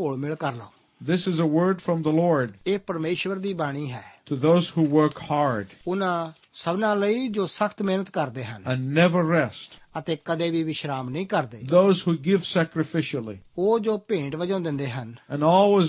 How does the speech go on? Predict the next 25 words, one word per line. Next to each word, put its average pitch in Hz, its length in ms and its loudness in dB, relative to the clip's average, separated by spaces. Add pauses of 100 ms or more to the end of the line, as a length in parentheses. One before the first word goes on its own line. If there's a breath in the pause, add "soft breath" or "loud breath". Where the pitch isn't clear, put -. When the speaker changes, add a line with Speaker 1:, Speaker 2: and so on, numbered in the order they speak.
(100)
Speaker 2:
ready 190 200 4 (120)
to 160 60 0 (100)
do 196 80 4
whatever 180 380 2
needs 180 420 0
to 160 40 2
be 160 140 2 (160)
done 110 200 -2 (220)
Speaker 1:
ਅਤੇ 175 200 -4
ਜੋ 170 380 2
ਕੀਤੇ 220 420 -2
ਜਾਣ 185 320 0
ਦੀ 185 120 -4
ਜ਼ਰੂਰਤ 170 380 -6
ਹੋਵੇ, 180 220 0
ਉਹ 202 240 0
ਕਰਨ 170 280 -2
ਲਈ 190 120 -2
ਹਮੇਸ਼ਾ 180 380 -2
ਤਿਆਰ 160 320 -4
ਹਨ 123 240 -8 (300)
Speaker 2:
and 131 280 -2
never 170 220 0
rest। 151 480 -4 (100)
Speaker 1:
ਅਤੇ 151 180 -4